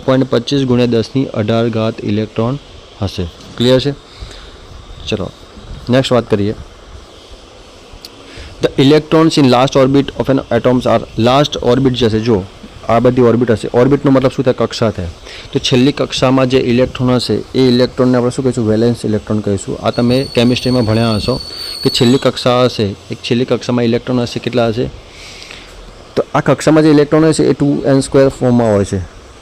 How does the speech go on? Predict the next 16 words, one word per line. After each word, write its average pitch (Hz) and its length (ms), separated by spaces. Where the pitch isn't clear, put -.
ક્લિયર 131 220
છે? 139 120
પહેલી 123 220
કક્ષામાં 127 360
કેટલા? 135 220
બે, 123 260
બે 123 120
ઇલેક્ટ્રોન 123 360
હશે. 113 160
બીજી 117 340
કક્ષામાં 123 380
કેટલા 127 220
હશે? - 140
આઠ 113 260
ઇલેક્ટ્રોન 117 360
હશે. 110 180